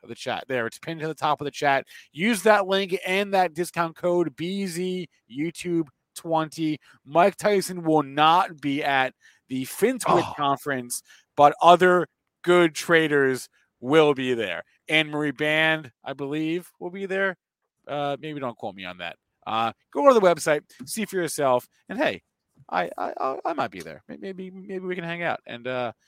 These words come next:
Speaker 1: and, uh, do whatever. All right, that's a wrap. Smash the like. Thank you to our guest today, Stephanie Link. Thanks to all of you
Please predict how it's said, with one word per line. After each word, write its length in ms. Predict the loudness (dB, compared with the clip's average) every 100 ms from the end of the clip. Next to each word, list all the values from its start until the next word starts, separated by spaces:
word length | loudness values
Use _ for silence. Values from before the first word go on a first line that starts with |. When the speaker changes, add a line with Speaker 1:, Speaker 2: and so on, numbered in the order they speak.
| _ _ -14
Speaker 1:
and, 280 | -10 -8 -6
uh, 280 | -4 -4 -6 _
do 80 | -6
whatever. 260 | -4 -4 -6 -6 6
All 80 | 6
right, 140 | 6 _ -20 -14 2 6
that's 180 | 8
a 60 | 8
wrap. 260 | 8 8 4 -8
Smash 420 | -2 4 6 6
the 80 | 4
like. 320 | 6 6 6
Thank 380 | 0 -4 -4 -4
you 200 | -2 -2
to 200 | -2 -2
our 100 | -2
guest 360 | -2 -4 -4 -8
today, 260 | -6 -6
Stephanie 540 | -6 -4 -4 -4 -10 -10
Link. 360 | -6 -6 -6
Thanks 300 | -12 -12 -12 -8
to 60 |
all 160 | -4 -4
of 60 |
you 180 | -6 -12